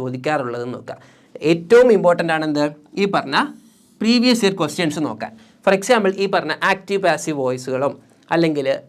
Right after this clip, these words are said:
പ്രിപ്പോസിഷൻസും റിപ്പോർട്ടഡ് സ്പീച്ചുകളും ഇതൊക്കെ പ്രീവിയസ് ക്വസ്റ്റ്യൻസിൽ നിന്നും നമുക്ക് എപ്പോഴും ഏതൊരു പാറ്റേൺ ഫോളോ ചെയ്തിട്ടാണ് ചോദിക്കുന്നത് നമുക്ക് അറിയാൻ കഴിയുന്നതാണ്. നെക്സ്റ്റ്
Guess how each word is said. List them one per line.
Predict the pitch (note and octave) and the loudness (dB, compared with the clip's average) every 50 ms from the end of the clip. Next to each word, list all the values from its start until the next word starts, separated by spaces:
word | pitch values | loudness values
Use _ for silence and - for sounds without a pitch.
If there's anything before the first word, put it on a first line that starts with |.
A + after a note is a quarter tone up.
| _ _ - - | _ _ -8 -8
പ്രിപ്പോസിഷൻസും | D#3 - - F3+ F#3 E3+ E3+ C#3 - C3+ B2 B2 B2+ C3 B2+ C3 A2+ - - - - - - - D#3 D3 | -8 -4 -2 -2 -2 -2 -2 -6 -8 -8 -8 -8 -8 -6 -6 -8 -8 -10 -16 -20 -20 -20 -14 -10 -8 -8
റിപ്പോർട്ടഡ് | D3 - F#3 F#3+ F#3+ F#3+ G#3 F#3+ - | -4 0 2 2 2 2 -2 -10 -10
സ്പീച്ചുകളും | - D3+ C3+ B2+ - C#3 C3 C3 C3+ B2+ B2+ - F#3+ | -8 -10 -10 -6 -6 -4 -4 -4 -4 -6 -6 -2 0
ഇതൊക്കെ | G3 - - - - - C#3+ E3 F3 - - _ - | 0 0 0 -2 -4 -4 -4 -4 -6 -10 -12 _ 0
പ്രീവിയസ് | G3+ A#3 B3+ C4 B3 C4+ C#4+ C#4 - - | 2 4 4 4 4 4 2 2 2 2
ക്വസ്റ്റ്യൻസിൽ | F3+ E3+ E3+ F#3 F#3 F3+ E3+ E3+ D#3 | 0 2 2 2 0 2 2 0 -2
നിന്നും | C#3 B2 A#2+ B2+ E3 E3+ - - - D#3 | -2 -2 -6 -8 -10 -12 -14 -10 -6 -4
നമുക്ക് | D#3 D#3+ D#3 F3 G#3 - - - - - - G3 | -2 -2 -2 -4 -6 -6 -8 -16 -6 0 0 0
എപ്പോഴും | F#3+ - A#3+ B3+ A#3+ F#3 E3+ G3 - - - - - F#3 F#3+ | 0 2 4 6 6 6 6 4 0 -2 -8 -2 2 4 6
ഏതൊരു | G#3+ B3 A#3+ A#3+ A3 G3 - - | 6 6 6 6 4 4 4 4
പാറ്റേൺ | D#3 D#3 E3 E3 - G#3 G#3 G3 E3+ | 2 2 2 0 0 0 0 0 0
ഫോളോ | D#3 D3 D3+ | 0 0 0
ചെയ്തിട്ടാണ് | D3+ C#3 C#3+ B2+ C3 C3+ - | 0 0 -2 -4 -4 -6 -6
ചോദിക്കുന്നത് | - B2+ C3 C3+ C#3+ C#3 D3 C3+ A#2+ A#2 | -6 -4 -4 -4 -2 -2 -2 -2 -2 -4
നമുക്ക് | A2+ A2+ B2+ G3 B3+ B3+ - - _ _ - C#3 | -6 -6 -6 -8 -8 -8 -14 -20 _ _ -2 0
അറിയാൻ | C3+ C3 B2+ C3+ C3+ C3+ B2 | 0 0 0 0 0 0 -2
കഴിയുന്നതാണ്. | A2+ A2+ A2+ A2 A2 - - - - A#3 | -4 -6 -8 -12 -14 -16 -8 0 4 4
നെക്സ്റ്റ് | G#3 - - - | 4 4 2 2